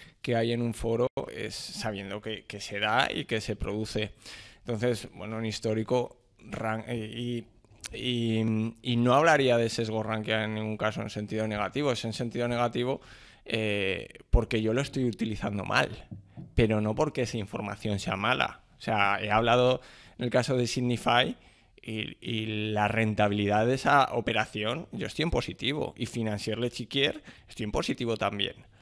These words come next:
Lo único que evidentemente lo que hago mal es que yo opero,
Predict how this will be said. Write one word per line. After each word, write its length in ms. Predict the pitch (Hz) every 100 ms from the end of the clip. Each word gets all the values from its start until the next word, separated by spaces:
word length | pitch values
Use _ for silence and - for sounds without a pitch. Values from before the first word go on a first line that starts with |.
| -
Lo 160 | 104
único 600 | 98 104 110 110 131 - _ _ _ _ _
que 100 | -
evidentemente 760 | 120 113 113 117 120 123 131 117
lo 220 | 107 107
que 120 | 104 110
hago 200 | 107 113
mal 440 | 123 135 170 - _ _ _ _
es 180 | 123 -
que 180 | 127 110
yo 280 | 117 131
opero, 640 | 123 104 143 147 156 330 -